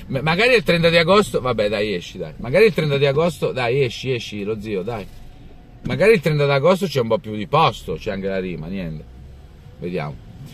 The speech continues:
vediamo se siamo fortunelli. E quindi, quindi ragazzi, mi raccomando, domani sera tutti presenti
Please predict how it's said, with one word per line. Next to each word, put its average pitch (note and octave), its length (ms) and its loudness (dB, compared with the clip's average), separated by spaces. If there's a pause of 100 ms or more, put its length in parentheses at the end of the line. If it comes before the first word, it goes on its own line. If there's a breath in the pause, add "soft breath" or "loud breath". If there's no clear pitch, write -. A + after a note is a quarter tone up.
(260 loud breath)
vediamo F3 340 2
se D#3 60 2
siamo C#3+ 260 2
fortunelli. F#2+ 1040 0 (1300 loud breath)
E D#3+ 120 2
quindi, A#2+ 480 0
quindi D3+ 320 2
ragazzi, B2+ 480 -2
mi C#3 120 0
raccomando, G2+ 840 -2
domani D3+ 460 2
sera A2+ 380 -2
tutti C#3+ 420 -6
presenti D3 720 -2